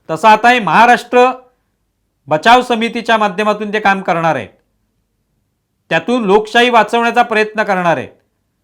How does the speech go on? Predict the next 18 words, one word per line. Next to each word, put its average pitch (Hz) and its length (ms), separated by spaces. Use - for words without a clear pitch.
आणि 156 120
कारण 208 380
काय 247 200
आहे, 233 200
तर 240 160
सरकारने 190 880
शहरी 190 420
नक्षलवादाला 233 760
विरोध 214 260
करण्यासाठी 220 640
ठोस 214 220
पावलं 202 320
उचलली 202 420
आहेत. 120 140
त्याच्यामुळे 233 580
पुरोगामी 240 580
विचारांच्या 214 600
लोकांना 196 580